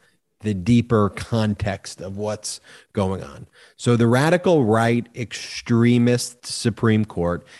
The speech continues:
and the radical right extremists that founded the Federalist Society and put these radical right extremists, they used to be called conservative. They're now radical right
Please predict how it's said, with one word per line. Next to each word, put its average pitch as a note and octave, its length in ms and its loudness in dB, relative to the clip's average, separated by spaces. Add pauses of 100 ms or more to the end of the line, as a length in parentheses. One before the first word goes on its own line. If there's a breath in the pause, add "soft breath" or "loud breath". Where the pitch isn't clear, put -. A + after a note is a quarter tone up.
and G#2 160 -2
the G#2+ 80 2
radical B2 540 2
right A2 420 2
extremists A2 1080 -4
that G#2 360 -4 (320 loud breath)
founded A2 400 2
the G#2+ 100 -2
Federalist G#2+ 640 0
Society G#2 680 -2
and G#2 160 -2
put A#2 280 -2
these G#2+ 220 -4
radical G#2 440 -2
right G2+ 240 0
extremists, G2 840 -6 (400 loud breath)
they B2 80 0
used D3 260 4
to D3+ 60 4
be C#3 120 4
called B2+ 360 0
conservative. A2+ 720 2
They're A2 120 -2
now G#2+ 220 0
radical G#2 560 0
right G#2+ 260 0